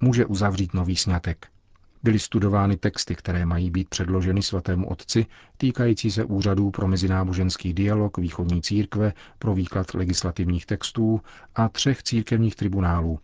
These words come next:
apoštolské penitenciárie, apoštolské signatury a římské roty. Prefekt ekonomického sekretariátu kardinál Pell podal zprávu o finanční situaci a prefekt sekretariátu pro sdělovací prostředky informoval o stavu reformy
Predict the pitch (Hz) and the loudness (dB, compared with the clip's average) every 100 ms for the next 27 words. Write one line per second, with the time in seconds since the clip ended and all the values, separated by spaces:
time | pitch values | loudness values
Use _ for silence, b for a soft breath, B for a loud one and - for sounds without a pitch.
0 | b - 95 101 - 101 - 92 85 101 | b -6 -4 -6 -2 -2 -2 -4 -2 -2
1 | 101 110 107 113 107 104 107 107 90 85 | 0 0 0 0 0 2 0 -2 -4 -8
2 | 90 - 95 - 85 - 95 101 95 101 | -8 -6 -6 -4 -4 -2 -2 -2 0 -2
3 | 107 90 87 87 - 92 87 85 80 - | -2 -2 -2 -2 0 0 0 -2 -6 -8
4 | _ _ _ B B B _ 107 104 123 | _ _ _ B B B _ -2 0 0
5 | - - - 92 90 85 - 90 87 98 | -2 -8 -4 0 0 -2 -4 -2 -2 -4
6 | - 95 98 95 92 90 92 95 90 95 | -4 -2 0 0 0 -2 -4 -4 -2 0
7 | 92 92 104 101 101 92 85 82 - 92 | 0 0 0 0 0 -2 -2 -2 -2 0
8 | 92 95 - 92 90 - 90 85 95 101 | 0 -2 -4 -2 -2 -2 -4 -2 -4 -2
9 | 98 - 120 B B B B B 120 110 | -2 0 -2 B B B B B -4 -2
10 | 143 135 127 - - 113 110 104 107 101 | -2 0 -2 -6 -6 -4 -2 -2 0 2
11 | 98 98 87 101 85 92 95 92 - - | 0 -2 -4 -4 0 0 2 0 -2 -4
12 | 104 - 120 - 113 - 110 - 107 110 | -4 -4 -6 -4 -6 -2 -4 -2 -2 0
13 | 110 107 - 104 - 98 95 90 - 107 | 2 0 -2 -6 -4 -2 0 -2 0 2
14 | 98 | 2